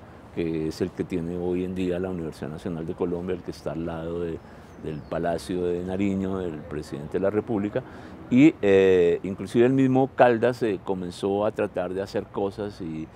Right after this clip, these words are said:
se dedicó a mirar más los insectos, como,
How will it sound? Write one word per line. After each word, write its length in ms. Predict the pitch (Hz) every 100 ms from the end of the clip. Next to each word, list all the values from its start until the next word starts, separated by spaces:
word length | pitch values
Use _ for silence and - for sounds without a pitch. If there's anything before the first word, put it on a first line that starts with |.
| - -
se 120 | -
dedicó 500 | 85 87 - 95 95
a 60 | 95
mirar 380 | 101 95 92 95
más 280 | 98 98
los 200 | 98 98
insectos, 600 | 95 87 95 87 76 101 -
como, 380 | 95 87 82